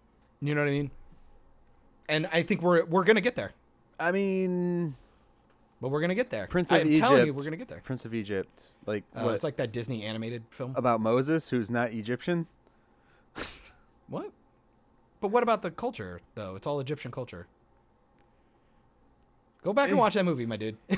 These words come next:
Speaker 2: It's a, it's, it's with the Egyptians and it's with, um,
Speaker 1: The Mummy.
Speaker 2: the
Speaker 1: There. Is that better?
Speaker 2: <laughs> There you go.
Speaker 1: Fucking hell. Fucking hell.
Speaker 2: Well, 'cause, uh,
Speaker 1: Uh,
Speaker 2: Prince of Egypt is based off of the Bible. It's, it's the story of Moses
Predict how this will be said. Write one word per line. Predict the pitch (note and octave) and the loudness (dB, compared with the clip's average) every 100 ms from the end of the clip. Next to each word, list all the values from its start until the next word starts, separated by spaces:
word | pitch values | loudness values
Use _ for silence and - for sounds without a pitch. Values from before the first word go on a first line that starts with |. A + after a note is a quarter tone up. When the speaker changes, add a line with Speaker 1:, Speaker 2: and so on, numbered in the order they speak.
| - | 6
Speaker 2:
It's | - - | 8 8
a, | - | 8
it's, | D4 G#3+ - - | 8 8 6 2
it's | F#3+ F#3+ F3 | 4 4 2
with | F3 G3 F#3+ | 4 4 2
the | G3+ F#3 | -6 -4
Egyptians | E3 C#3 F#3 - G3+ F#3+ F3+ E3+ - - | -2 2 2 2 0 2 0 -2 -4 0
and | D#3 D#3+ D#3 D3+ D3 | 2 4 2 0 0
it's | C#3+ D3+ C3 - | 0 0 -2 -6
with, | C#3+ D3 C#3+ - _ - | 2 4 4 0 _ -4
um, | C3 B2 A#2+ A2+ A2 G#2+ G2+ - _ - | 2 4 4 2 -2 -6 -10 -14 _ -2
Speaker 1:
The | E3 | 2
Mummy. | F3 E3+ B2+ - | 4 2 0 -8
Speaker 2:
the | A2+ | -8
Speaker 1:
There. | A#3 C3 G#2 - C#3+ | -2 -2 -2 -8 -6
Is | C3 | 0
that | D#3+ | 4
better? | D#3+ D3 D3 | 4 4 2
Speaker 2:
<laughs> | D3+ | 6
There | E3+ | 6
you | D3 C3+ | 6 4
go. | G#2+ F#2+ | 2 -2
Speaker 1:
Fucking | B2 A2+ F#3 F3 | 2 2 2 0
hell. | F3+ C#3 G2+ - - - - - | 0 -2 -4 -8 -18 -18 -16 -8
Fucking | E3+ E3 D3+ | -6 -6 -4
hell. | C#3 C#3 F#2+ F#3+ | -4 -4 0 8
Speaker 2:
Well, | A#3+ | 8
'cause, | C4 C4 F#3+ | 10 6 6
uh, | |
Speaker 1:
Uh, | E3 D#3+ D#3 | 6 8 6
Speaker 2:
Prince | A3 A#3 | 4 4
of | A3+ | 2
Egypt | F3 B3 G#3 G3 F#3 | 4 6 8 8 8
is | F#3 D#3 | 4 4
based | C#3+ F#3+ F#3 G3 | 4 6 8 6
off | F3+ E3+ | 4 2
of | |
the | D#3 | 0
Bible. | D3+ G3+ G3 G#2+ G2 | 6 8 6 4 0
It's, | G#2+ - | -2 -4
it's | G2 B2 | -4 -2
the | C3+ C3 C3+ | -4 -2 -4
story | - F#3 E3+ | 0 2 6
of | D3+ | 6
Moses | D#3+ F3 D3 G#2+ D#2 - - | 6 6 6 2 -4 -8 -16